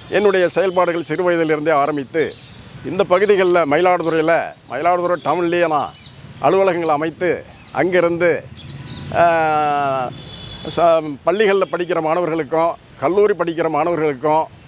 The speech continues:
மிகப்பெரிய அளவிற்கு நான் உறுதுணையாக இருந்து, உறுதுணையாக இருந்து,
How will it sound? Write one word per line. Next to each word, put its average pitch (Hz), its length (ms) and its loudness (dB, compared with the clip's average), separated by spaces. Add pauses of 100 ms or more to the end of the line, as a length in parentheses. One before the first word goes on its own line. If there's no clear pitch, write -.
மிகப்பெரிய 190 580 2
அளவிற்கு 180 380 -2
நான் 156 220 0 (1000)
உறுதுணையாக 185 580 2
இருந்து, 165 540 -2 (1900)
உறுதுணையாக 190 560 2
இருந்து, 170 520 -4